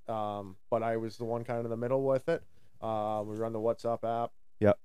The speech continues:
Speaker 1: Worked pretty good. That's how we chat. And then obviously by the second year, we're like, "Well, that,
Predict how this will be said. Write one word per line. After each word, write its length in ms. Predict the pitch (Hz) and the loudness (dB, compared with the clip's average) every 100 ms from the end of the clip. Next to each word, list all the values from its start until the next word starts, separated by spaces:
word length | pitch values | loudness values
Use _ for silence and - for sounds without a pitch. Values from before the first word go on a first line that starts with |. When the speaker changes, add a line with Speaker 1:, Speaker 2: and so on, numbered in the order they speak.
| - - | -18 -10
Speaker 1:
Worked 220 | 113 120 - | -4 -2 -2
pretty 160 | 120 | -4
good. 200 | 107 120 | 2 2
That's 180 | 117 117 | 2 0
how 80 | 117 | 0
we 120 | 110 | -2
chat. 440 | - 117 117 127 - - - - | -4 0 2 0 -2 -16 -16 -8
And 140 | 113 | -4
then 80 | 110 | 0
obviously 400 | 110 110 107 117 | 0 0 -2 -6
by 160 | 107 107 | -2 -2
the 80 | |
second 320 | 107 123 120 117 | 0 0 0 -2
year, 100 | 113 | -2
we're 80 | |
like, 140 | 110 107 | -2 -2
"Well, 180 | 101 104 | -2 0
that, 240 | 107 110 | 2 0